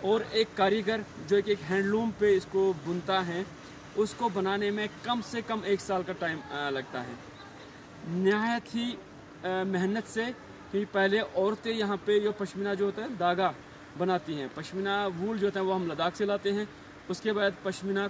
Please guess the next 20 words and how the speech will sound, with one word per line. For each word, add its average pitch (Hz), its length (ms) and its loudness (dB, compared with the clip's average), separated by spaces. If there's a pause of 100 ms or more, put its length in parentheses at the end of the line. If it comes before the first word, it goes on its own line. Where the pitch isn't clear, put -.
(100)
को 208 240 2 (500)
यहाँ 180 320 2
की 226 200 -4
औरतें 202 400 0
कातती 185 540 0
हैं, 202 300 0
धागा 160 300 2
बनाती 196 420 -2
हैं। 214 160 -2 (420)
उसके 208 240 -2
बाद 208 260 -2
वही 190 320 0
धागा 180 400 4
रंगा 190 360 2
जाता 196 340 0
है, 196 200 0 (320)
डाई 190 180 4
किया 202 260 0
जाता 185 280 0
है 185 220 0